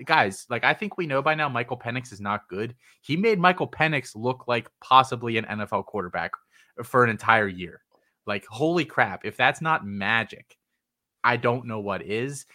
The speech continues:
He's gonna go to Washington. That conference is not particularly strong defensively. He's going to have whoever plays quarterback, probably Sam Huard,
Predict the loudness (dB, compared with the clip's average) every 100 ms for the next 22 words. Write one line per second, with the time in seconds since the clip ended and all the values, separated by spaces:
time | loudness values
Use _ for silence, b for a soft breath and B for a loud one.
0 | b -10 -4 -2 -2 0 -2 -2 -2 4
1 | 2 2 -8 -10 -10 -10 -14 -20 -18 -2
2 | 0 0 -2 -8 -2 0 -2 -6 2 4
3 | 4 0 -6 -6 0 2 2 -2 -4 -4
4 | -6 -4 -4 -6 b b b -12 -6 -4
5 | 2 2 4 2 4 4 4 2 4 2
6 | 0 -4 -4 -8 -4 -4 -2 0 0 0
7 | -4 -6 -6 -6 -4 -4